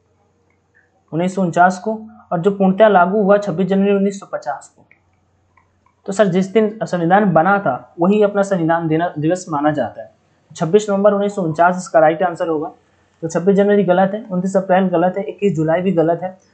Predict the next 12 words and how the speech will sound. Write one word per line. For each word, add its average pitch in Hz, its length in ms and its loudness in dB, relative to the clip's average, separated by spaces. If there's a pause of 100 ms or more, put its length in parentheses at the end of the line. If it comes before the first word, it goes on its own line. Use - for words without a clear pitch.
(140)
छब्बीस 208 420 -2
नवंबर 180 360 2
इसका 196 200 0
right 160 240 2
answer 165 240 -4
होगा। 147 380 -4 (260)
छब्बीस 175 380 0
नवंबर 196 180 2
उन्नीस 190 300 -2
सौ 208 60 -6
उनचास 180 420 0
को 220 240 -8